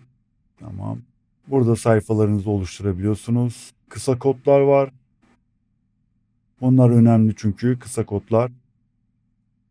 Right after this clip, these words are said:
Dışarı ve içe aktarma var. Kurulum, sihirbazı başta da bunu tabii ki bakın gene Türkçeleştirmemiş. Herhalde devam edelim o zaman. Tek mi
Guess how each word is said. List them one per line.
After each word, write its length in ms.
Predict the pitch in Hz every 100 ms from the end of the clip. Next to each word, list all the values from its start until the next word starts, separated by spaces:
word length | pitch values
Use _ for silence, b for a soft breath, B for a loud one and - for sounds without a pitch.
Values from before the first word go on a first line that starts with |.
| _ _ _ _ _ _ _ _ _ _
Dışarı 380 | 151 - 135 127
ve 100 | 120
içe 360 | 110 - 107 113
aktarma 580 | 120 113 - 131 135 135
var. 200 | 139 139 - _ _
Kurulum, 440 | - 131 117 135
sihirbazı 920 | 127 - 123 107 107 95 123 135 - _ _ _ _ _
başta 420 | 120 107 - 101
da 200 | 117 127 - _ _
bunu 280 | 127 123 120
tabii 260 | 131 113 104
ki 120 | 113
bakın 260 | 113 104
gene 320 | 110 120 113 135 - _ _ _
Türkçeleştirmemiş. 1120 | - 123 127 113 92 104 92 90 139 - - _
Herhalde 540 | 110 95 92 107 123 104 _ 123
devam 300 | 117 107 92
edelim 300 | 85 85 82
o 60 |
zaman. 300 | 80 85 82 76 -
Tek 200 | 147 127 _ _ _
mi 360 | 143 123 117 120